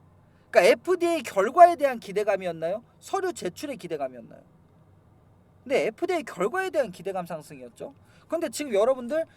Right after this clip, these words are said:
나온 다음에 지금 에프디에이 망가지니까 이렇게 됐습니다.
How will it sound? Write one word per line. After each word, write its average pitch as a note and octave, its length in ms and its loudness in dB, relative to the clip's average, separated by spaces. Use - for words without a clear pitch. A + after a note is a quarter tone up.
나온 D4 320 4
다음에 D4+ 260 8
지금 A#3+ 280 -6
에프디에이 B3 440 -2
망가지니까 A3 540 -2
이렇게 A#3 320 -6
됐습니다. D#3+ 540 -6